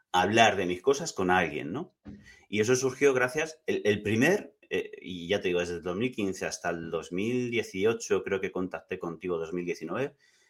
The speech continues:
al segundo Trainers for the Future, ya me dirás qué año es, que ahora yo también me, me, me, me bailan las fechas, ¿vale? Trabajando la marca personal de aquella manera, materiales, tal, no sé qué. Pero en ese Trainers for the Future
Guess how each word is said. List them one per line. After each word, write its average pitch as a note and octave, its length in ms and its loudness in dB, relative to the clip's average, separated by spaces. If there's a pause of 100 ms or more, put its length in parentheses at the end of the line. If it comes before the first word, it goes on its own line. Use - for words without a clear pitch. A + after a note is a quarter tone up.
al - 120 2
segundo B2 360 2
Trainers A#2+ 280 2
for G2 120 -2
the F2+ 100 0
Future, C3+ 400 -2 (200)
ya F#2 120 -8
me F2+ 80 -2
dirás F#2 220 0
qué E2+ 80 -6
año E2+ 160 -4
es, C#3+ 80 -4
que F#2+ 80 -12
ahora E2+ 100 -2
yo F2 120 0
también E2+ 260 -2
me, C#2+ 120 -8
me, D#2 240 -8 (100)
me, D#2 340 -12
me D2+ 180 -10
bailan D#2+ 320 -4
las D#2 140 -20
fechas, A#2 420 -6 (300)
¿vale? C#3 240 -4 (440)
Trabajando A2+ 540 6
la B2+ 80 8
marca A#2 260 6
personal G2+ 340 2
de F#2+ 60 2
aquella F2 240 0
manera, G#2 560 2
materiales, F#2 680 0
tal, F2+ 160 0
no E2 80 -4
sé - 140 -14
qué. - 180 -14 (480)
Pero F#2+ 160 2
en G2 120 2
ese A2+ 200 2
Trainers D#3 300 0
for A#2 100 -2
the G#2 120 6
Future C3 460 2